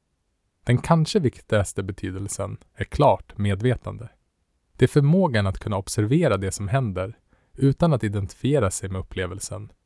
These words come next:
utan att skapa några berättelser om varför det sker, utan att reagera och utan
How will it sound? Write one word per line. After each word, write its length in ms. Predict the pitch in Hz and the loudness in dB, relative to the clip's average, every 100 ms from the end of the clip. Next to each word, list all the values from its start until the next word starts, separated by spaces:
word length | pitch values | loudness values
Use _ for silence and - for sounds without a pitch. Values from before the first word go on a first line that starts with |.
| _ _ _ _ _ - | _ _ _ _ _ 4
utan 360 | 117 - 139 | 4 6 2
att 100 | 123 | 2
skapa 260 | - 98 95 | 0 -2 -2
några 200 | 98 92 | -4 -4
berättelser 680 | 95 143 - - 101 - 92 | 0 0 0 -6 -6 -4 -6
om 200 | 92 92 | -6 -2
varför 340 | 92 120 - | 0 0 0
det 80 | 131 | -2
sker, 380 | - 131 135 143 _ _ _ - | 0 -4 -4 -10 _ _ _ -4
utan 340 | 110 101 117 | -2 2 2
att 160 | 104 - | 2 -2
reagera 600 | 98 90 90 113 110 113 - _ | -4 -4 -2 -2 0 -2 -6 _
och 140 | - | 2
utan 560 | 107 104 - 117 92 87 | 4 4 2 -2 0 -6